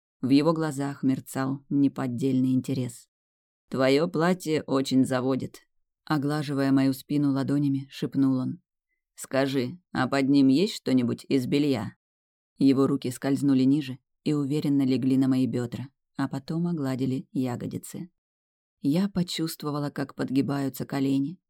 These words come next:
В откровенно изучающих меня объятиях было сложно разумно мыслить.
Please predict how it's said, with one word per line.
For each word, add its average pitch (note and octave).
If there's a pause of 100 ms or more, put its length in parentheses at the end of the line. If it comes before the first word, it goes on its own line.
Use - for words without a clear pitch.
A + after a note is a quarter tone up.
(220)
В C#3
откровенно D3
изучающих C#3+
меня C#3+
объятиях C3+
было C#3+
сложно C#3
разумно C3+
мыслить. C3+